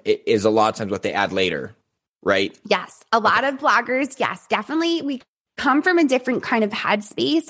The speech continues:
Speaker 2: of, we're not really sure what our product or service is going to be. We come from wanting to be able to be creative. A lot of them are very creative, really like to put out content. And out, if they're, depending upon what niche they're in,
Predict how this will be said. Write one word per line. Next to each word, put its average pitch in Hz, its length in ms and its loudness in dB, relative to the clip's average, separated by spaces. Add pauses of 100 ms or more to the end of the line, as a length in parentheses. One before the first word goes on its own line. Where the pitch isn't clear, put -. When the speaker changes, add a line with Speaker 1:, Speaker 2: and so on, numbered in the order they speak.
Speaker 2:
of, 202 320 2 (320)
we're 254 80 2
not 320 140 4
really 330 200 0
sure 269 220 2
what 220 220 2
our 226 100 4
product 220 380 0
or 202 40 -2
service 214 320 -2
is 208 120 -6
going 202 240 2
to - 100 -8
be. 233 220 -2
We 240 100 -2
come 214 300 0
from 220 200 2
wanting 202 260 4
to 202 100 -6
be 208 160 -2
able 196 180 0
to 208 240 -2
be 190 380 -6
creative. 202 680 2
A 196 100 4
lot 196 220 4
of 196 60 -4
them 202 120 -4
are 185 60 -2
very 196 240 -2
creative, 208 500 0 (360)
really 214 300 2
like 196 260 2
to 208 80 -12
put 233 160 0
out 143 180 0
content. 202 800 0
And 185 420 0 (540)
out, 196 200 2
if 220 240 0
they're, 196 320 2
depending 220 440 0
upon 208 260 2
what - 220 0
niche 202 340 -4
they're 302 220 2
in, 339 320 0